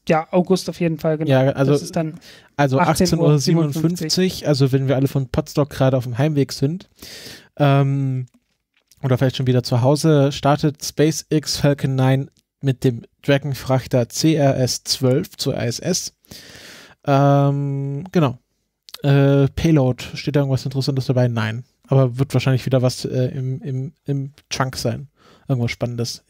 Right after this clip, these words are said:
Speaker 1: Genau, irgendwas wird sein. Da redet man dann später
Speaker 2: Genau,
Speaker 1: drüber.
Speaker 2: genau. Und dann,
Speaker 1: Würde ich denken.
Speaker 2: ähm, letzter Start, den wir jetzt hier ankündigen, achtzehnter August. Das ist dann der, äh, wieder der Freitag in zwei Wochen.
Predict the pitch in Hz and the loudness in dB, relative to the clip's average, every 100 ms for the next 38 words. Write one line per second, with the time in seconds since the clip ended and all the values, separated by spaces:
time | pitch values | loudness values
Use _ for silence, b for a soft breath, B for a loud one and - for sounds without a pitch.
0 | - 196 175 170 - 190 170 165 - 170 | -2 2 2 0 0 0 0 -4 -6 -6
1 | 180 208 226 _ - 170 170 165 160 170 | -2 0 -2 _ -2 0 0 -4 -8 -8
2 | 160 156 - - - 143 131 - 170 135 | -8 -10 -16 -18 -8 -4 -4 -4 -2 0
3 | 131 147 143 147 160 160 165 165 147 139 | 0 0 0 0 0 -4 -4 -2 2 4
4 | 135 139 139 139 - - 135 139 160 - | 4 0 -4 -6 -8 -4 -2 0 -2 0
5 | 143 143 143 135 135 - 135 - 139 131 | 0 0 0 0 0 -2 -4 -2 -2 -2
6 | 131 - 175 - 180 165 143 143 170 180 | -4 -4 -4 0 0 2 2 2 2 0
7 | - - _ B B B - 135 135 - | -2 -8 _ B B B 0 2 2 0
8 | 139 - - 139 139 135 131 127 123 123 | 0 0 2 2 2 2 2 4 4 4
9 | 120 120 117 117 - B B - _ 135 | 4 2 0 -4 -10 B B -20 _ -2
10 | 123 117 135 175 135 123 135 127 151 131 | 0 0 2 4 4 2 0 0 0 -2
11 | 120 151 127 113 151 | -2 0 0 -4 -8